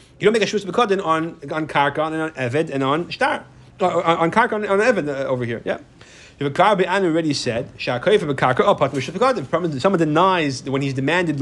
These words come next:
land, land from him, he's patur from, uh, shus b'kadin. The chayev b'shus b'tah, again, he's chayev for shus b'tah. Shei nishbal sheker, the fact is, he swore falsely that he never borrowed and he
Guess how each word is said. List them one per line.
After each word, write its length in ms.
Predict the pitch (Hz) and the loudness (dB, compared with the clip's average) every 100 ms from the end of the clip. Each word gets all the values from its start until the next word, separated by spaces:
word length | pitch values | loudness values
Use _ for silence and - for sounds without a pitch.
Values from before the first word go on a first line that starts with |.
| 143 | -2
land, 260 | 127 131 127 | -4 -2 -2
land 240 | 120 120 | -2 -4
from 120 | 131 | -6
him, 240 | 120 180 208 - - - | -6 -6 -8 -16 -20 -4
he's 160 | 139 | -4
patur 360 | - 170 165 160 | 2 2 2 -4
from, 400 | - 139 139 139 - - | 2 2 2 -2 -10 -14
uh, 160 | 131 131 | -4 -4
shus 240 | 127 135 | -2 -4
b'kadin. 340 | 123 113 98 - - - - - - | -4 -6 -8 -12 -20 -20 -20 -20 -16
The 60 | - | -2
chayev 280 | - 180 143 | 2 4 2
b'shus 180 | 127 131 | 0 2
b'tah, 80 | |
again, 180 | 170 147 | 4 4
he's 140 | 131 - | 0 2
chayev 280 | 151 139 | 2 2
for 140 | 127 123 | -2 -8
shus 240 | 113 98 | -8 -12
b'tah. 320 | - 110 196 | -12 0 2
Shei 160 | 190 127 | 2 0
nishbal 320 | 135 143 160 | 0 0 0
sheker, 320 | - 196 160 | 2 0 0
the 100 | 135 | -4
fact 280 | 123 160 156 | -2 -2 -2
is, 100 | 196 | -4
he 80 | 123 | -4
swore 240 | - 113 | -6 -6
falsely 400 | 117 165 190 139 | 0 2 2 -2
that 160 | 123 120 | -2 -2
he 80 | 117 | -4
never 240 | 117 131 | -4 -4
borrowed 260 | 127 110 | -2 -2
and 40 | |
he 40 | 110 | -2